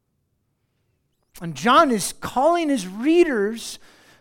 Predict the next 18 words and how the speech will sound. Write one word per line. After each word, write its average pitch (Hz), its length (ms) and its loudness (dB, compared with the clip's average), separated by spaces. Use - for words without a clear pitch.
to - 140 -6
receive 269 560 0
Jesus. 208 440 -2
Come 285 600 2
believe 202 380 -2
Jesus. - 560 -14
Know 302 600 0
Jesus. - 760 -16
Come 247 240 -4
receive 285 760 2
Jesus. 160 520 -6
And 170 100 -10
today, 208 760 0
following 220 480 -2
through 233 220 -6
in 226 80 -2
the 220 60 -2
vein, 190 520 -4